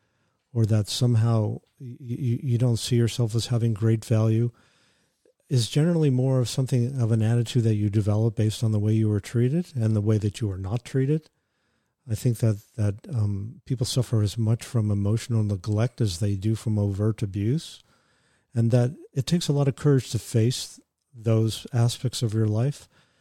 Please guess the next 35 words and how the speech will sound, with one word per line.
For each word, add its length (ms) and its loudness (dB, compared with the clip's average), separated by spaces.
But, 220 -4
you 80 0
know, 180 4
I'm 200 0
a 20 0
very 240 4
biased 360 0
person 380 0
being 240 0
a 240 -2
psychologist, 720 0
but 100 0
I 60 4
figure 300 2
that 180 2
the 80 0
more 300 2
you're 120 4
willing 260 2
to 100 0
work 300 4
on 260 2
e-, 340 -2
the 460 0
psychological, 760 2
emotional 440 0
injuries 540 2
that 140 2
you've 180 0
suffered, 460 -2
the, 220 -12
the 100 -4
greater 380 2
your 220 4
life 480 0